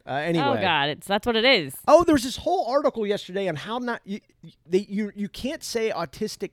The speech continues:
Speaker 1: parents because then you're implying that the parents have autism, which isn't fair to parents who really do have autism.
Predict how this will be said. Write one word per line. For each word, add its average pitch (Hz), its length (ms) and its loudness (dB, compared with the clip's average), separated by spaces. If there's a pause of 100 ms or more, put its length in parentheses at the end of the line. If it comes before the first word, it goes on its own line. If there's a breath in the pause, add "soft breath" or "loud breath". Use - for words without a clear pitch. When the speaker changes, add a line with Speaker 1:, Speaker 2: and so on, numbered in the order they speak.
Speaker 1:
parents 170 600 -4 (800)
because 202 420 0
then 208 180 4
you're 220 160 4
implying 196 460 -2
that 175 120 -2
the 156 80 -4
parents 190 400 -4
have 165 160 -2
autism, 139 680 -2
which 160 180 -4
isn't 190 320 -2
fair 190 220 -2
to 170 100 -4
parents 185 460 -2
who 175 100 -2
really 180 380 2
do 185 480 -2 (320)
have 143 220 0
autism. 120 600 -6